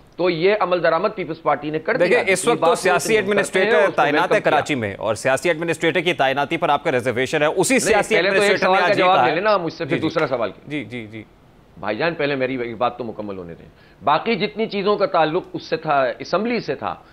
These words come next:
Speaker 1: वो सारी तरामीम भी पेश हो गई। उसके बाद बनी select committee, इस दौरान में एमक्यूएम उनकी हो गई इत्तेहादी, फिर इस दौरान में सुप्रीम कोर्ट का फैसला भी आ गया।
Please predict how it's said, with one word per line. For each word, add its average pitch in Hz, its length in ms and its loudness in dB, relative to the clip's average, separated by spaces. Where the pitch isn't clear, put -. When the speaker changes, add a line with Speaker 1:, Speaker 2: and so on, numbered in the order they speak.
Speaker 1:
वो 170 160 2
सारी 190 340 0
तरामीम 160 440 2
भी 151 120 -4
पेश 143 280 -2
हो 113 80 -4
गई। 95 160 -10
उसके 185 240 0
बाद 190 220 4
बनी 190 240 0
select 165 340 0
committee, 104 400 -6
इस 220 120 0
दौरान 185 320 4
में 220 140 2
एमक्यूएम 190 420 0
उनकी 190 220 -4
हो 185 140 4
गई 196 120 4
इत्तेहादी, 127 560 -2
फिर 180 100 4
इस 196 100 2
दौरान 190 260 4
में 208 120 0
सुप्रीम 196 320 -2
कोर्ट 185 200 0
का - 120 2
फैसला 151 320 0
भी 127 140 -2
आ 107 100 2
गया। 90 240 -2